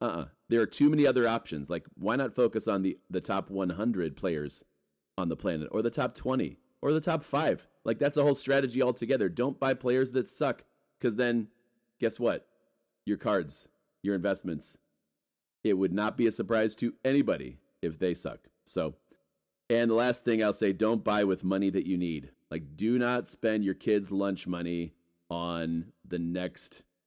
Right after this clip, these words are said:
you know, Devin Vassell auto from Contenders Optic. Like, no, don't do that. 'Cause then you might find yourself in a position where, like,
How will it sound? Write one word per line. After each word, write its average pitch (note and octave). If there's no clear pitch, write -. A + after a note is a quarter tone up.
you F2+
know, C#2+
Devin G#2+
Vassell A2
auto A2
from G2+
Contenders G#2+
Optic. G#2+
Like, G2
no, F#2+
don't A2+
do G2+
that. D#2
'Cause A#2+
then D3+
you D#3+
might B2+
find A#2+
yourself A2+
in A2
a G2+
position G2+
where, F#2+
like, F2